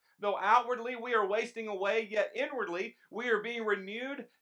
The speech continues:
day by day, for our light and momentary troubles are achieving for us an eternal glory that far outweighs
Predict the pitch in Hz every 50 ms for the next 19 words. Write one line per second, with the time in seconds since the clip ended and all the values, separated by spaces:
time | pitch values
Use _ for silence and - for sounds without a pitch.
0 | _ _ - 202 226 240 254 226 247 254 254 233 185 175 170 175 196 202 - -
1 | 214 214 214 202 - - 208 220 233 254 240 220 208 190 180 180 190 202 247 294
2 | 330 320 269 - - 208 208 190 196 208 240 294 311 320 302 294 - 302 311 311
3 | 311 302 - - 247 208 190 180 170 202 240 240 - _ _ _ _ _ _ _
4 | _ - - 202 214 208 208 208 - 294 320 320 262 226 196 - 180 175 156 143
5 | 139 147 185 - - _ _ _ _ _ - 190 202 202 196 - - 190 233 262
6 | 294 302 294 294 - 196 180 156 151 151 165 185 180 - _ _ _ 165 175 180
7 | - - - 180 180 196 202 202 202 - 180 175 175 - 151 160 156 156 151 156
8 | 156 147 151 -